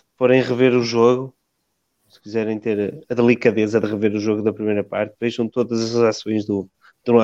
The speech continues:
do André Almeida no jogo. Pá, excepcional. É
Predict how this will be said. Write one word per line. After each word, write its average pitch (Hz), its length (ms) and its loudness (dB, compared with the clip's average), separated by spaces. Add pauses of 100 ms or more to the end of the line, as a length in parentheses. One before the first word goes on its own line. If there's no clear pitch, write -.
(280)
do 117 120 4
André 113 300 6
Almeida 104 460 4
no 107 120 0
jogo. 98 340 -4 (1160)
Pá, 104 200 2
excepcional. 95 720 -2 (720)
É 110 80 -6